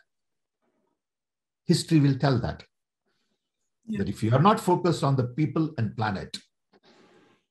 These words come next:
Speaker 1: you are not focused on the right things. Sad, but that's the commentary today. You do not have the kind of leaders world needs today.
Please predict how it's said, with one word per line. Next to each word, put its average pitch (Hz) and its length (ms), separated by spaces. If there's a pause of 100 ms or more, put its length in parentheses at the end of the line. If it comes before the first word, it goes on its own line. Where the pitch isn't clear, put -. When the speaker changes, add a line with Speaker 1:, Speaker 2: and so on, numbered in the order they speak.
(260)
Speaker 1:
you 110 120
are 95 120
not 131 220
focused - 420
on - 100
the 85 100
right 80 280
things. - 400 (1600)
Sad, - 440 (500)
but 101 140
that's 120 200
the 120 80
commentary 98 460
today. - 260 (400)
You 156 100
do 143 180
not 190 260
have 151 180
the 139 80
kind 131 220
of 120 140
leaders 113 440
world 104 320
needs 98 360
today. - 300